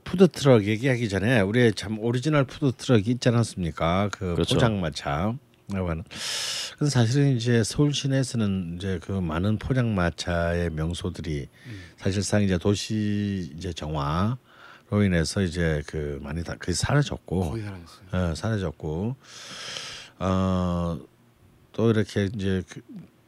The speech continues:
Speaker 1: 철저한 이제 그 허가제,
Speaker 2: 네.
Speaker 1: 어, 로 그 운영이 되고 있는 것으로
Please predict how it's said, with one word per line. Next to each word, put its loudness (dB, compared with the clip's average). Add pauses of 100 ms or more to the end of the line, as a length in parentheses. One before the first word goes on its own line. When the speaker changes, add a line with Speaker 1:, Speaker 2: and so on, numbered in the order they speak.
Speaker 1:
철저한 2
이제 -2
그 -10 (400)
허가제, 2 (460)
Speaker 2:
네. 0
Speaker 1:
어, -4
로 2 (840)
그 -6 (380)
운영이 0
되고 -2
있는 -6
것으로 -6